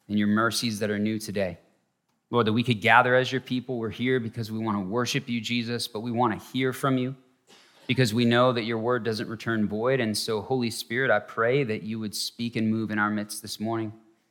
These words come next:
through this letter that John wrote so many years ago. It's in your name.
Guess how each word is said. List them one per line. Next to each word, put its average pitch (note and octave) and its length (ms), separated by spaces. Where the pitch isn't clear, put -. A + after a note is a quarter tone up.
through A2 160
this G#2 220
letter A2 260
that G#2 80
John A2+ 320
wrote G#2+ 240
so - 160
many A2+ 160
years F2+ 300
ago. E2+ 180
It's - 100
in G2 80
your G#2+ 100
name. F2+ 260